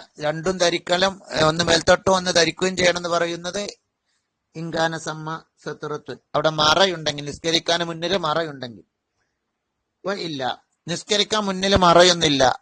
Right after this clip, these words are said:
ആകെ രണ്ട് വസ്ത്രം, രണ്ട് തുണിശീല ഉള്ളത്. എന്നാൽ ജഅലഹു മുസല്ലൻ, ഒന്നിനെ എന്താക്കിയാ മതി? മുസല്ലാക്ക.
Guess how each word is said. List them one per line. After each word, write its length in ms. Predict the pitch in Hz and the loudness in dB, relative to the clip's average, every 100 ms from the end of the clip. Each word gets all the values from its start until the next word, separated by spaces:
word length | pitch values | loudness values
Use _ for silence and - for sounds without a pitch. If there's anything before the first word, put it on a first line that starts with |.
| _ | _
ആകെ 200 | 139 151 | 2 4
രണ്ട് 280 | 170 160 170 | 4 4 4
വസ്ത്രം, 440 | 175 156 - 160 156 | 6 4 4 4 6
രണ്ട് 220 | 151 170 | 4 2
തുണിശീല 540 | 185 160 151 - 160 160 | -2 -2 -4 -2 2 2
ഉള്ളത്. 320 | 139 127 127 - _ _ _ _ _ _ _ _ | 2 0 -2 -10 _ _ _ _ _ _ _ _
എന്നാൽ 480 | 147 170 190 214 226 - | -10 -4 -2 -2 -2 -10
ജഅലഹു 540 | 147 165 - 175 175 170 | -10 -4 0 2 2 2
മുസല്ലൻ, 460 | 160 - 143 127 117 - | 2 4 4 2 -4 -8
ഒന്നിനെ 400 | 147 156 175 185 | -6 -2 2 2
എന്താക്കിയാ 460 | 170 170 165 170 | 4 4 4 0
മതി? 200 | 160 147 | -2 -2
മുസല്ലാക്ക. 640 | 151 151 160 170 165 - | -2 -2 0 2 2 2